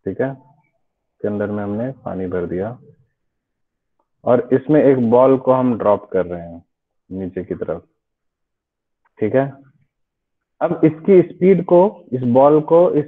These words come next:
लिक्विड के अंदर में जाने की स्पीड को जो है आपको ऑब्जर्व करना है, ठीक है। अभी इसके अंदर में क्या है, First situation में वाटर है,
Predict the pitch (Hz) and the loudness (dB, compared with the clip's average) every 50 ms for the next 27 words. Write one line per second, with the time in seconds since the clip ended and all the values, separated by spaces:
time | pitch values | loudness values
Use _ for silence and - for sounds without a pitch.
0 | - - 131 127 123 - 156 156 151 151 156 147 143 143 147 147 147 156 156 151 | -2 -2 0 0 0 0 0 -2 0 0 -2 -2 0 2 0 0 0 0 -2 -2
1 | 151 143 127 123 127 127 139 135 135 139 131 127 - _ - 143 139 139 139 - | -2 0 0 0 0 0 -2 -2 -2 -2 -4 -4 -4 _ -4 -4 -4 -4 -4 -4
2 | 131 120 120 120 123 127 135 139 123 113 - - - 127 120 104 104 104 120 117 | -2 -2 -2 -2 -2 0 -2 0 -2 -2 -4 -2 -2 0 0 0 0 2 2 2
3 | 110 - - 98 90 90 87 87 87 87 85 87 87 _ _ _ _ _ _ _ | 0 0 -6 -8 -6 -6 -8 -8 -8 -10 -12 -16 -20 _ _ _ _ _ _ _
4 | - 104 101 107 143 147 151 147 - - - _ _ _ _ _ _ _ _ _ | -14 -12 -8 -6 -6 -6 -6 -10 -18 -20 -20 _ _ _ _ _ _ _ _ _
5 | _ _ - 113 117 131 139 135 135 139 151 143 143 143 147 143 147 147 139 143 | _ _ -10 -4 2 2 2 2 2 2 0 2 4 4 2 2 2 0 -2 0
6 | 143 143 143 143 139 143 - 127 123 - - _ - 123 117 - 127 127 120 - | 0 2 2 0 0 -2 -2 -4 -4 -6 -10 _ -14 -12 -10 -6 -6 -6 -6 -4
7 | 131 131 131 143 143 139 120 104 98 95 95 92 95 101 104 98 101 104 110 | -6 -4 -4 -4 -6 -6 -6 -6 -4 -4 -4 -4 -4 -6 -6 -6 -6 -8 -10